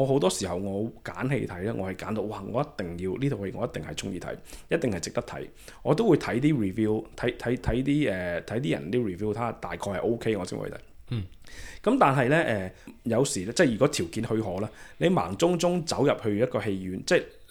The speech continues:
Speaker 1: 你揀一套戲睇，你唔去睇佢嗰個 pro-，誒，誒，唔去睇佢個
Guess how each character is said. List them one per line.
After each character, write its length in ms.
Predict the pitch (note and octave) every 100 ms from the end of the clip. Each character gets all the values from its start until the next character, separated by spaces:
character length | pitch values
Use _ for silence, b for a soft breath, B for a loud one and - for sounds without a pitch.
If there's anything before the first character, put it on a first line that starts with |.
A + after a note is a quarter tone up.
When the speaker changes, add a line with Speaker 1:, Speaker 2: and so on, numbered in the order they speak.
| -
Speaker 1:
你 120 | A#2+
揀 300 | A#2+ A#2 D#3+
一 20 |
套 200 | - G2+ G2
戲 120 | F#2
睇， 200 | E2 E2+ -
你 160 | B2+
唔 80 | A#2+ E2+ G#2+
去 80 |
睇 220 | A2 F2 B2+
佢 120 | -
嗰 100 | A2
個 580 | G#2 E2+ D2+ - - -
pro-， 200 | C3+ -
誒， 320 | F#2+ F2 F2 -
誒， 280 | F#2+ F2 - B B
唔 80 | G2 G#2+ A2+
去 60 |
睇 80 | -
佢 60 |
個 60 | B2+